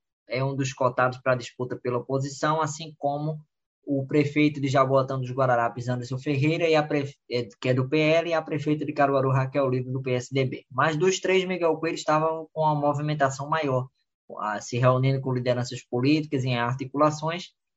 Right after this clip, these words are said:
No entanto, ele tentava levar o partido dele integralmente para a oposição. O M D B de Pernambuco tem duas alas, a ala do, de Miguel Coelho e do pai dele, o senador Fernando Bezerra Coelho, que são de oposição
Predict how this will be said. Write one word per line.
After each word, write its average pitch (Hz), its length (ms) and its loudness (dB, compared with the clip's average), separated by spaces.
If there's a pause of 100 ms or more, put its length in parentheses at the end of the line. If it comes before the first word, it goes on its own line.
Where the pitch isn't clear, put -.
(100)
No 170 140 -2
entanto, 190 360 2
ele 175 180 2
tentava 165 580 2
levar 143 300 2
o 147 100 -2
partido 143 400 -2
dele 143 300 0
integralmente 143 840 2
para 139 220 2
a 139 60 4
oposição. 135 580 -4 (100)
O 127 80 -6
M 131 160 2
D 131 140 4
B 123 200 2
de 127 100 -8
Pernambuco 123 680 0 (380)
tem 135 240 2
duas 139 400 4
alas, 139 400 0
a 131 80 4
ala 127 340 2
do, 120 480 -4
de 127 260 0
Miguel 131 380 2
Coelho 127 480 2 (240)
e 143 100 6
do 147 280 4
pai 127 260 4
dele, 139 220 -2
o 135 40 -10
senador 123 380 -2
Fernando 117 300 -2
Bezerra 135 340 2
Coelho, 170 320 -2
que 156 80 -4
são 139 400 -2 (140)
de 151 180 4
oposição 139 880 2